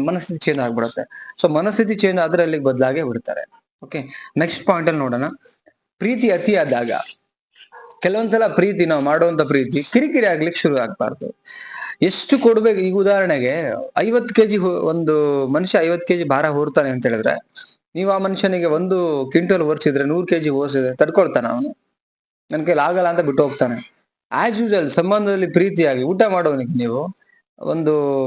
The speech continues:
ಪ್ಲೇಟ್ ರೈಸ್ ತಿನ್ನುವಂತ ಮನುಷ್ಯನಿಗೆ ಒಂದ್ ಹತ್ತು ಪ್ಲೇಟ್ ಹಾಕೊಟ್ಬಿಟ್ರೆ ತಿಂತಾನ? ಕಷ್ಟ ಆಗತ್ತೆ. ಎಷ್ಟು ಆಗತ್ತೆ ಅಷ್ಟೇ.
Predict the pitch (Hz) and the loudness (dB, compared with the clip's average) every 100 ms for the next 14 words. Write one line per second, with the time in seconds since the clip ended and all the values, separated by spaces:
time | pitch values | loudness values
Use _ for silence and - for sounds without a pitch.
0 | 123 196 226 220 180 190 - - - 185 | 0 2 2 4 2 0 -6 -8 -2 0
1 | 185 180 160 151 156 165 135 127 143 147 | 2 2 2 0 0 0 0 0 0 0
2 | 156 - 170 180 160 151 156 139 135 135 | -2 0 0 2 2 0 -2 -2 0 0
3 | 135 147 139 123 - _ _ _ _ - | 0 0 -2 -4 -8 _ _ _ _ -20
4 | - _ - 302 370 196 131 120 123 120 | -20 _ -8 -4 0 2 0 0 -2 -2
5 | - _ - 208 - 269 233 254 190 170 | -8 _ -4 -2 2 2 4 2 0 2
6 | 208 | 0